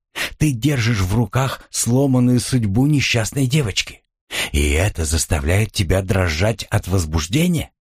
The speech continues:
Заткнись. Сделай то, что нужно. Просто сделай свою работу». Из-за нехватки времени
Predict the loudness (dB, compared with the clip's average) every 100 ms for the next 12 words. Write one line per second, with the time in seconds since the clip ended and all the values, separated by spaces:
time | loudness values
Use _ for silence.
0 | _ _ _ _ _ _ _ _ _ _
1 | _ -4 -4 -4 -6 -4 -4 -6 -6 _
2 | _ _ -12 -6 -2 0 2 2 0 0
3 | 0 -2 -2 0 0 -2 -6 -8 -8 -2
4 | 0 0 0 -2 -2 _ -8 -2 0 0
5 | 0 -2 -2 0 0 0 -4 -4 -8 -10
6 | _ _ _ _ _ _ _ -16 -10 0
7 | 0 2 2 2 0 -2 -2 -2 0 2
8 | 2 0 0